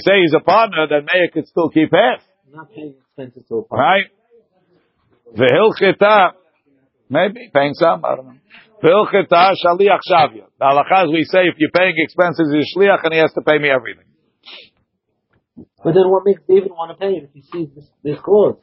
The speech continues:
Speaker 1: What does David care as long as he's not gonna get, have to pay again? I don't know if David wants to pay
Speaker 2: That's what I'm
Speaker 1: altogether.
Speaker 2: saying, that's what I'm saying.
Speaker 1: Okay, but Bezdin's gonna make him pay.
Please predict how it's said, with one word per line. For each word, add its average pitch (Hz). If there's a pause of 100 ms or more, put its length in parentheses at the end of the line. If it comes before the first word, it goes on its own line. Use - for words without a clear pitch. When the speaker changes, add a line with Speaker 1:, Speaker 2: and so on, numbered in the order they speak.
(140)
Speaker 1:
What 175
does 240
David -
care 107
as 113
long 147
as 131
he's 131
not 147
gonna 143
get, 139
have 135
to 139
pay 143
again? 135 (380)
I 139
don't 143
know 175
if 135
David 160
wants 160
to -
pay 156
Speaker 2:
That's 175
what 220
I'm 170
Speaker 1:
altogether. 156
Speaker 2:
saying, -
that's -
what -
I'm -
saying. 269
Speaker 1:
Okay, 202
but 170
Bezdin's 175
gonna 190
make 190
him 180
pay. 190